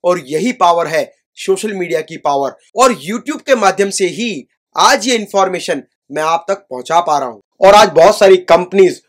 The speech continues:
बहुत सारे कॉर्पोरेट्स इंडिविजुअल को, प्रोफेशनल्स को,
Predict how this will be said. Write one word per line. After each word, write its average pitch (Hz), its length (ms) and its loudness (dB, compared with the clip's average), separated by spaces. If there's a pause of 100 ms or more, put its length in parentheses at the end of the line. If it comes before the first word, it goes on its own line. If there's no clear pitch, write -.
(180)
बहुत 185 220 4
सारे 170 200 4
कॉर्पोरेट्स 175 640 2 (260)
इंडिविजुअल 175 580 2
को, 185 220 4 (640)
प्रोफेशनल्स 180 580 2
को, 165 340 2